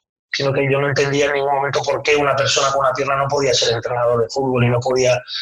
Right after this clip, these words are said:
transmitir a los jugadores lo que pensaba y no podía. Siempre había un, una coletilla que era que, bueno,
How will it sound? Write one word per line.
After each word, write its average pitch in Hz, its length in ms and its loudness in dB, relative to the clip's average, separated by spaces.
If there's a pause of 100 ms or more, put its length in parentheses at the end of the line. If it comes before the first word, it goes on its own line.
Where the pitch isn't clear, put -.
(120)
transmitir 127 560 2
a - 40 4
los 120 120 2
jugadores 127 300 2
lo 123 120 2
que 123 100 0
pensaba 135 540 2
y 135 80 0
no 127 160 -2
podía. 123 400 0 (140)
Siempre - 1200 -2
había 147 260 2
un, 143 120 2
una 143 480 0
coletilla 143 600 2
que 139 100 2
era 143 180 2
que, 135 180 0 (200)
bueno, 135 160 -2